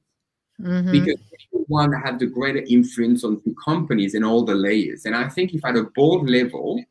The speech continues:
Speaker 2: uh, we can tap into those people sitting in those rooms, and if they can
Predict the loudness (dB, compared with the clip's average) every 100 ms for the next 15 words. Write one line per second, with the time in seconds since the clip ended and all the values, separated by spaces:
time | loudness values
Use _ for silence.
0 | _ _ _ -8 -4 -2 -2 -4 -2 -2
1 | 2 2 0 -4 -4 -2 -2 -2 0 -2
2 | -2 -4 -2 -2 -2 -4 -2 0 0 -2
3 | -6 -4 0 0 -2 -2 0 0 -2 -2
4 | 0 0